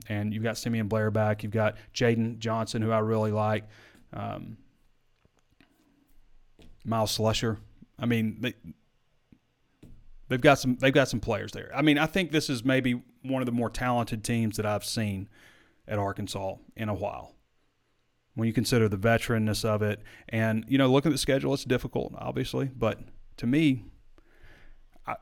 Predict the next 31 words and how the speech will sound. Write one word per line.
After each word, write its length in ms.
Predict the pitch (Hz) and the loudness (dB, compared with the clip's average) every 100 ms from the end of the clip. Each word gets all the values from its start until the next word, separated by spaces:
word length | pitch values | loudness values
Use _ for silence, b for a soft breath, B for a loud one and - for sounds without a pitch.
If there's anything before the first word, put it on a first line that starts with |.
| - | 10
I 100 | 220 | 10
like 360 | 175 107 151 - | 10 8 6 6
this 180 | 123 | 4
team 240 | - 165 170 | 8 6 6
a 40 | |
lot. 320 | 110 107 - - | 2 -2 -6 0
I 80 | 123 | 4
really 340 | 127 180 156 | 8 10 10
do. 280 | 123 156 101 | 8 4 2
And 120 | 127 127 | 2 2
I 60 | |
think 240 | 135 165 - | 6 4 8
people 280 | 160 143 | 8 8
nationally 520 | 110 117 139 - 160 160 | 6 4 2 2 0 2
like 280 | 160 165 | 2 2
'em. 180 | 180 170 | -2 -6
I 80 | 139 | -6
think, 240 | 123 127 - - - | 0 -2 -2 -14 -6
you 100 | 120 | -2
know, 80 | 113 | -2
you 140 | 110 | 0
talk 180 | 135 127 | 0 0
to 60 | |
people 240 | 135 120 117 | -2 -2 0
nationally, 400 | 117 127 151 127 | 0 0 0 2
they 160 | 110 | 2
really 240 | 120 123 127 | 2 2 2
seem 180 | 135 127 | 2 2
to 60 | |
like 260 | 123 127 127 | 2 2 2
Arkansas. 540 | 127 131 - 135 135 | 0 -2 -2 0 -2